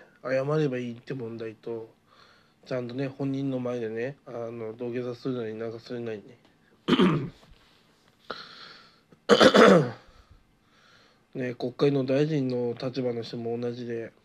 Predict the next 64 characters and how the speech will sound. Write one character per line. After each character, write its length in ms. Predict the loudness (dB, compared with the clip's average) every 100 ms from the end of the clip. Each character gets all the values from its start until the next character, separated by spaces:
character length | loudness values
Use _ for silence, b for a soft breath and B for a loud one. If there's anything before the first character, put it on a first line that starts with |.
| b b b b _ _ B B B B B B B B B
あ 100 | -6
の、 160 | -4 -4
「覚 160 | 2 2
え 40 |
て 120 | 0 -4
ま 160 | -6
せ 160 | -8 -8
ん」 80 | -8
と 140 | -10
か、 120 | -10
そ 120 | -10
の 100 | -10
答 220 | -4 -2 0
弁 200 | -2 -4
は 100 | -8
差 140 | -10
し 180 | -8 -8
控 180 | -4 -4
え 60 |
る 100 | -4
と 100 | -8
か、 240 | -14 -14 -16 -18 _ _ _ _ _ _ b b b b b b b b b
も 120 | -8
う 20 |
そ 160 | -6 -2
れ 80 | 2
だ 140 | 0
け 140 | 0
言 80 | -2
っ 20 | -2
て 180 | 0
れ 60 | 2
ば 140 | 2
ね、 240 | -2 -6 -6
別 340 | -6 -6 -2
に 80 | -2
悪 220 | -2 -2
い 60 | -4
こ 120 | -2
と 100 | -4
し 60 | -4
て 80 |
も 100 | -6
い 60 | -6
い 60 | -4
ん 60 |
だ 100 | -4
っ 20 |
て 120 | -4 -6
い 20 |
う 20 |
ふ 40 |
う 20 | -4
に 80 |
な 60 | -6
っ 20 |
ち 160 | -4 -4
ゃ 40 |
う 40 | -4
ん 80 |
で 60 | -6
す 100 | -12
よ 80 | -12
ね。 240 | -8 -8